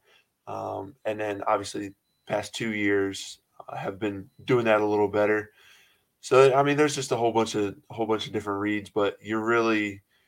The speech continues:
if you're looking at anything, you're looking at kind of the next guy in line, whether,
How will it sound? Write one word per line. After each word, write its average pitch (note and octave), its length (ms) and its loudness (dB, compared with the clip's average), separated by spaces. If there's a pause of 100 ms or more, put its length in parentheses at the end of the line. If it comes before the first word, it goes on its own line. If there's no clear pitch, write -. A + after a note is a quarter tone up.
(340)
if G2+ 180 -10
you're G#2 140 0
looking A2+ 360 -4
at G#2 180 2
anything, G#2 480 -2
you're G#2 160 0
looking G#2+ 280 -2
at G2 160 -4
kind G2+ 180 -2
of G2 80 -6
the G2+ 80 -4
next G#2 260 -4
guy G2+ 260 0
in G2+ 80 -8
line, G2 380 0
whether, G2+ 380 0